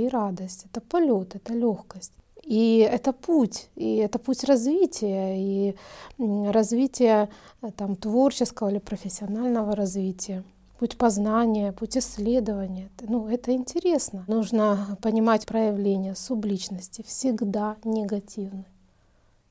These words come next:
И в данных примерах мы это видим, хоть бы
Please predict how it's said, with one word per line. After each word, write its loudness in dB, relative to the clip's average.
И -2
в -4
данных 6
примерах -2
мы 0
это -2
видим, -2
хоть -4
бы 0